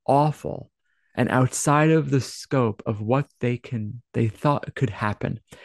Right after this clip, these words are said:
that it breaks their frame of what they thought the world was like. And so, depending upon how awful of lo-, of things that you've witnessed in life or experienced in life,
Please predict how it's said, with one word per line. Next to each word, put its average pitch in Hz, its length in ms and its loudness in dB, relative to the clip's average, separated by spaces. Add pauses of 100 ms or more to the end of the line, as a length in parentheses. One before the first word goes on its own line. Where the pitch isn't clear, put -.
(520)
that 135 120 6
it - 200 2 (120)
breaks 143 640 6
their 123 500 2
frame 143 640 2
of 101 120 -2
what 120 200 0
they 117 120 0
thought 117 360 -4
the 117 100 0
world 107 320 0
was 107 200 -8
like. - 380 -10 (760)
And 127 180 4
so, 101 440 4 (640)
depending 185 440 4
upon 143 400 4
how 123 440 0 (520)
awful 123 480 2
of 110 160 -2
lo-, 107 260 0
of 110 140 -6
things 120 260 -2
that - 140 -4
you've 110 160 -2
witnessed 110 420 -2
in 104 100 -2
life 104 300 0
or 107 80 -4
experienced 170 560 -2
in 104 120 -2
life, 104 260 -6